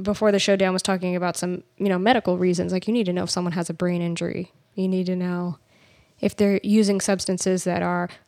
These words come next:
altering their state of consciousness so that who you're talking to right now, you know, is influenced by something. But those are all part of your,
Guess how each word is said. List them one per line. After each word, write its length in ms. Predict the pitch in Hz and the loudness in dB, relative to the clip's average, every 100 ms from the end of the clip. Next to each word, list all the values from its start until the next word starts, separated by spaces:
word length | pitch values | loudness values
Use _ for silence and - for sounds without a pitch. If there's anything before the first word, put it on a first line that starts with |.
| _ | _
altering 260 | 196 196 202 | -4 0 2
their 100 | 190 | 0
state 200 | - 185 | 0 -2
of 60 | 175 | -2
consciousness 580 | 180 180 185 185 185 | -2 0 -2 0 0
so 100 | - | 2
that 200 | 190 - | 0 0
who 100 | 202 | 0
you're 120 | 202 185 | 0 0
talking 360 | 208 196 190 | 0 0 0
to 160 | - 185 | 0 -4
right 180 | 185 185 | -2 -2
now, 320 | 185 175 180 _ _ _ - | 0 0 -4 _ _ _ -4
you 100 | 196 | -2
know, 240 | 180 185 - _ - | -2 -6 -8 _ -2
is 120 | 214 | 4
influenced 460 | 269 - 196 185 - | 4 2 -2 -2 0
by 100 | 175 | 0
something. 540 | - 190 - 180 180 - - - - | 0 -2 -2 -4 -4 -10 -20 -20 -10
But 200 | - 233 | -4 0
those 200 | 247 254 | 4 4
are 140 | 220 - - | 2 0 2
all 280 | 226 254 | 4 4
part 340 | 247 220 208 - | 2 4 4 2
of 360 | 196 190 185 - | 0 0 0 -4
your, 480 | 190 185 180 180 | -2 0 0 -2